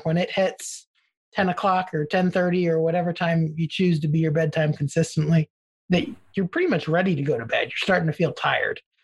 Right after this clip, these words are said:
And then when it's six o'clock or whatever time you choose to wake up,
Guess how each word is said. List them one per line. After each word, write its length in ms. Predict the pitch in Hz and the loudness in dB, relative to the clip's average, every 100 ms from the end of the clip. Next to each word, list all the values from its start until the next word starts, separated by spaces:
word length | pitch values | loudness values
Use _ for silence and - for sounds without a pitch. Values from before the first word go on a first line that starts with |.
| _ _ | _ _
And 240 | - 160 160 | -2 0 2
then 240 | 165 160 | 2 2
when 160 | 165 170 | 2 0
it's 420 | 180 175 - - - | 0 -4 -14 -16 -12
six 280 | - 208 | -4 -2
o'clock 480 | 196 175 190 165 - | -2 -2 0 -2 -2
or 60 | 170 | 0
whatever 300 | 165 170 170 | 0 0 0
time 320 | 170 165 165 | 0 0 2
you 180 | 160 156 | 0 -2
choose 260 | - 170 147 | -2 0 2
to 80 | 156 | 0
wake 260 | 160 156 | 0 0
up, 220 | 165 156 | -2 -2